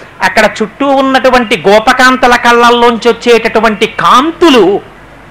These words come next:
కృష్ణ పరమాత్మ మీద పడి ముత్యాల హారాలు వేసుకున్నట్టున్నట్ట. ఆయన చెయ్యే ఆ గొడుగుకి పెట్టిన పెద్ద కర్ర,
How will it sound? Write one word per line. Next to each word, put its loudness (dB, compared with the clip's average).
కృష్ణ -8
పరమాత్మ 0
మీద -2
పడి 0
ముత్యాల -2
హారాలు 0
వేసుకున్నట్టున్నట్ట. -2
ఆయన 2
చెయ్యే 0
ఆ -2
గొడుగుకి -2
పెట్టిన -2
పెద్ద -4
కర్ర, -4